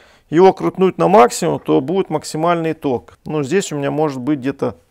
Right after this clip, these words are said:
двенадцать ампер. Но при максимальном значении сейчас у меня последовательно подключена лампочка. И,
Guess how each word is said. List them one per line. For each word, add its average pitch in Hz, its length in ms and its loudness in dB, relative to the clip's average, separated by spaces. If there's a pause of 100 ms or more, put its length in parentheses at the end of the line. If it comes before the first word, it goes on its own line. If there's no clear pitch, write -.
двенадцать 143 680 -6
ампер. 120 560 -8
Но 143 440 -4
при 165 220 2
максимальном 165 640 -2
значении 165 460 -4
сейчас - 560 2 (560)
у 143 80 -10
меня 147 320 -2 (440)
последовательно 139 600 -2
подключена 139 640 -8
лампочка. 190 640 0 (720)
И, 131 380 -2